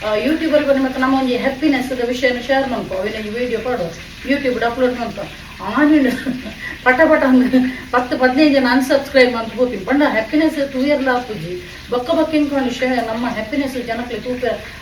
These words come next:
ಐದಕ್ಕ ಕೆಲವು ಪುರ ವಿಷಯ ಹ್ಯಾಪಿನೆಸ್ ದೇನೆ ಅಂತ ಶೇರ್ ಮಂತ್ ನಿಜ್ಜಂಡು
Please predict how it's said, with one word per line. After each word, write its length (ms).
ಐದಕ್ಕ 320
ಕೆಲವು 380
ಪುರ 160
ವಿಷಯ 320
ಹ್ಯಾಪಿನೆಸ್ 680
ದೇನೆ 200
ಅಂತ 200
ಶೇರ್ 200
ಮಂತ್ 220
ನಿಜ್ಜಂಡು 500